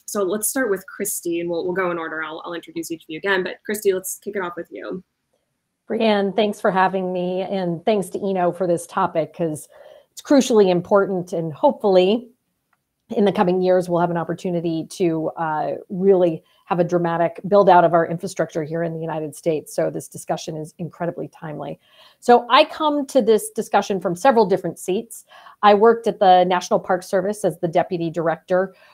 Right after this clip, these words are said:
Speaker 2: for a period of time during the Obama administration, where I kind of had this firsthand experience on, uh, how agencies inside the federal government can stymie projects. And when there is disagreement between two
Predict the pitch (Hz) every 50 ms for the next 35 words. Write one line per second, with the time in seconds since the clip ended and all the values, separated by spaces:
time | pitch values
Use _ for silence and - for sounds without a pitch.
0 | _ - 208 202 196 196 202 190 180 175 175 175 170 - 185 180 175 170 165 175
1 | 165 165 170 165 165 165 160 160 170 165 165 165 165 165 160 170 165 165 156 -
2 | - 180 165 160 - - 165 160 156 165 - 170 170 185 185 175 175 175 - 175
3 | 175 175 - - 196 185 185 180 185 180 170 160 180 170 165 - - _ _ _
4 | _ _ _ _ - 277 269 262 262 - - 220 220 214 208 202 202 190 175 202
5 | - - 202 185 - - - 233 214 202 196 185 180 175 170 165 160 - - -
6 | - - 190 185 180 175 170 170 170 165 160 160 156 - - - - 185 170 165
7 | 165 160 156 - - - _ _ - - - - 254 233 220 220 - 226 208 208
8 | 180 202 202 190 180 - 208 185 170 175 170 160 - - - 180 180 175 175 175
9 | 175 170 160 170 - 180 175 175 170 160 175 170 175 170 170 165 160 160 - _
10 | _ _ _ _ - 202 180 175 - - 185 165 165 156 147 - - - - -
11 | - 117 - - - - - - _ - - _ _ _ _ - 202 185 180 180
12 | 175 180 190 185 185 208 202 196 196 185 185 185 180 202 190 190 160 143 170 208
13 | 202 208 208 170 170 175 185 185 185 185 170 160 160 - - - 180 - - 339
14 | 311 285 269 220 - - 220